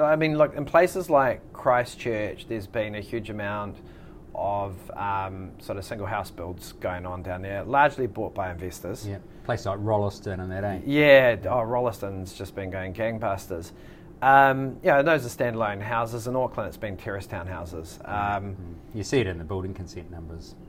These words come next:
Speaker 2: Mm.
Speaker 1: Yeah, uh, so the, look, the challenge for Auckland is that with terrace townhouse projects, you need pre-sales.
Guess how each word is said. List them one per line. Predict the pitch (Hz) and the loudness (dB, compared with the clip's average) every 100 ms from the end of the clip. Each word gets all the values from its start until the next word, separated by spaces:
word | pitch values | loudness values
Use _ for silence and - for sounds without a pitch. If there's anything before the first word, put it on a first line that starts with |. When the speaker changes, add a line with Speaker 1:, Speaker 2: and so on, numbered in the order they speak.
| 92 | -14
Speaker 2:
Mm. | 85 - | -14 -12
Speaker 1:
Yeah, | 113 131 131 123 113 101 | -4 2 4 6 4 4
uh, | 139 143 143 | 6 8 8
so | 170 156 | 8 6
the, | 156 | 6
look, | 151 160 | 6 4
the | 135 | 2
challenge | - 180 170 156 | 2 4 4 0
for | 95 127 | 0 0
Auckland | 135 131 110 | 0 -2 -4
is | 107 | -4
that | 107 | -4
with | 104 - | -6 -4
terrace | 139 113 | -2 -2
townhouse | - 113 120 95 | -2 -4 -4 -4
projects, | 110 95 92 - | -4 -4 -6 -8
you | 101 | -8
need | 87 | -8
pre-sales. | - 113 87 92 67 69 - | -8 -6 -6 -6 -8 -10 -14